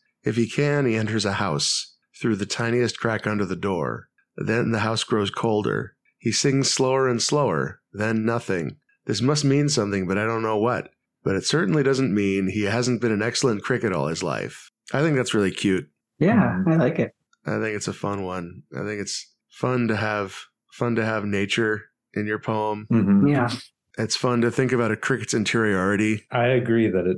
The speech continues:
Speaker 3: feels like it must mean something, and I agree that I don't know what.
Speaker 1: Yeah.
Speaker 3: But
Speaker 1: Well, I, I think, like, when the crickets sl-, this doesn't it mean it gets colder? Don't they, like, oh, that might just be, just be making this up.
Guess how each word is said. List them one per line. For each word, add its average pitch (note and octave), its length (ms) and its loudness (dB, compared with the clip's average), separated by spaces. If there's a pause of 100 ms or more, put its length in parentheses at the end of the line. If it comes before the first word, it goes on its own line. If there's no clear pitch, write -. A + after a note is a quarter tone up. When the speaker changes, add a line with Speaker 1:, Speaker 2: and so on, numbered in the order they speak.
(120)
Speaker 3:
feels G2+ 360 2
like F2+ 200 0
it G2 100 0
must G#2 300 0
mean G2 200 4
something, F#2+ 360 0
and F#2 120 2
I F#2+ 80 4
agree G#2 420 2
that G#2 160 2
I F#2+ 140 2
don't G2+ 340 0
know G2 180 4
what. F#2 380 2 (340)
Speaker 1:
Yeah. B2+ 300 0 (300)
Speaker 3:
But G2+ 360 2 (320)
Speaker 1:
Well, C#3+ 260 0
I, C#3+ 260 0
I C#3+ 40 2
think, A3 360 0 (220)
like, F3+ 140 -4
when C#3+ 120 2
the C3+ 80 2
crickets D3+ 720 -2 (220)
sl-, - 380 -2
this C3 200 0
doesn't D3 180 4
it D#3 60 2
mean D3 180 2
it B2+ 60 2
gets B2 220 0
colder? D#3+ 640 0 (300)
Don't D3+ 220 2
they, G3 400 0
like, B2 260 -2
oh, - 80 -4
that C#3+ 200 0
might E3 220 2
just B2 240 -2
be, A#2+ 140 2
just C#3 240 0
be A#2+ 100 2
making A2+ 400 0
this F#2+ 220 0
up. A2 300 -2